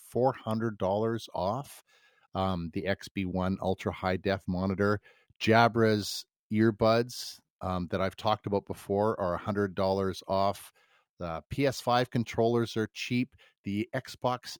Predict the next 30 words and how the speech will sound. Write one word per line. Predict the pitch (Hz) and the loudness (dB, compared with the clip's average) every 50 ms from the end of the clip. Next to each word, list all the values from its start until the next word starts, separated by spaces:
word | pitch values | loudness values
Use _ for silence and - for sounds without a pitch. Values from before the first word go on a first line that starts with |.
| - - | -14 -14
Series | - - - 117 120 120 117 113 110 101 - - _ - | -12 -8 -2 0 2 2 2 2 0 -2 -4 -12 _ -4
S | 104 127 120 85 - - - - - - - | -2 -2 -2 -4 -6 -10 -14 -14 -14 -12 -8
is | 101 95 90 | -8 -4 -2
only | 107 107 104 95 | 0 0 0 -2
three | 90 - - 117 113 | -4 -6 -4 -4 -4
hundred | 101 95 117 110 107 90 | -2 -2 -2 -2 -2 -2
dollars. | 78 85 90 95 95 95 82 73 71 - | -2 -2 0 0 0 0 -2 -6 -10 -12
That's | - 80 80 - - | -12 -12 -12 -10 -10
almost | 90 90 87 87 85 - | -8 -8 -8 -8 -10 -12
a | 85 | -14
hundred | - - 95 95 92 78 | -10 -8 -6 -6 -6 -4
dollars | 87 87 87 90 85 78 82 | -2 -2 -2 -2 -4 -6 -6
off | 87 87 - - | -6 -8 -8 -8
the | - 80 | -10 -10
regular | 82 82 80 78 82 80 78 | -10 -10 -10 -10 -10 -12 -12
price. | - _ - 85 82 80 80 - - - - _ - - _ _ _ _ _ _ _ _ _ - | -12 _ -8 -8 -8 -8 -8 -10 -12 -14 -16 _ -20 -20 _ _ _ _ _ _ _ _ _ -4
Um, | 95 92 92 90 85 85 85 - | -2 0 0 0 -2 -4 -4 2
lots | 107 110 117 117 - - | 6 6 6 6 6 0
of | 117 92 - | -4 -2 -2
deals | 104 104 101 98 92 92 92 90 - - - - | -2 0 0 2 0 -2 -4 -6 -8 -14 -16 -12
because | - 90 - - 98 90 85 - | -14 -12 -8 -6 -6 -6 -6 -8
Black | - 90 95 95 101 - | -4 -4 -2 -2 -2 -6
Friday | - - - 95 92 95 95 95 95 98 104 - | -8 -4 -2 -2 0 0 0 -2 -2 -4 -4 -4
is, | 120 104 101 95 90 87 85 87 85 - - - - _ _ _ - | -4 -2 -2 -2 -2 -2 -4 -8 -10 -12 -14 -16 -20 _ _ _ -10
well, | - 92 92 | -8 -6 -6
depending | 80 92 - - 104 101 101 101 | -6 -8 -6 -4 -4 -4 -4 -4
on | 98 98 | -4 -4
where | 98 98 | -2 -2
you | 98 95 92 - | -2 -4 -4 -4
are, | - 90 95 92 82 78 78 85 101 117 110 | -4 -2 -2 -2 -2 -2 -4 -4 -6 -6 -8